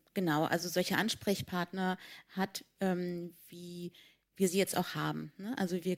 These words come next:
wir können uns zum Beispiel auch in Rechtsfragen immer noch mal absichern. Es gibt für uns eigentlich so, mm, also, ne, also wir sind ressourcenschwächer und jetzt haben wir die Möglichkeit, mit ein bisschen Ressourcen, ressourcenstärkeren,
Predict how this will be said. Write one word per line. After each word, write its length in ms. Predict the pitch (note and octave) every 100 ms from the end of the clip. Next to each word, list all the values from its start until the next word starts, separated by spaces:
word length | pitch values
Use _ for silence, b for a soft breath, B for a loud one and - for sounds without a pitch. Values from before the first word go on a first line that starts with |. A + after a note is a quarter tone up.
| -
wir 80 | F#3
können 400 | - G3 F#3+ F3+
uns 300 | F#3+ F#3 - B B
zum 140 | - G3+
Beispiel 280 | F3+ - G3+
auch 180 | F3 G3+
in 100 | G3
Rechtsfragen 920 | E3 F3+ - - - F3 F3+ F3+ F#3
immer 220 | - F#3 F3+
noch 160 | F3
mal 120 | F3+ E3+
absichern. 580 | - - F#3 - F#3 F#3
Es 180 | F#3 -
gibt 260 | F#3+ - B B B B _
für 160 | - -
uns 240 | A#3+ A#3+
eigentlich 500 | - F3 G3 F#3+ -
so, 400 | - F3+ F#3+ F3+ - b b _ _ _ _ _ -
mm, 260 | E3 F#3 -
also, 260 | F#3 F#3+ -
ne, 260 | G#3 C#4+ -
also 240 | F#3+ F#3+
wir 120 | G3 A3+
sind 280 | A3+ G#3+ - -
ressourcenschwächer 1300 | A#3 - A3 A3 G#3 F#3 - - - G#3+ - D#4 D#4+ B B -
und 240 | G#3 G#3 G3+ - _
jetzt 180 | G#3 -
haben 120 | A3+
wir 60 | G#3
die 80 | G#3
Möglichkeit, 640 | G#3+ G#3+ G#3+ - G3+ -
mit 220 | G#3 G3
ein 140 | G3 G3
bisschen 320 | G3+ - G3+
Ressourcen, 680 | - - - G3+ G3 - F#3+ - -
ressourcenstärkeren, 1300 | G3 - G3 A3 - F#3+ - - E3+ D4 B3+ B3 B3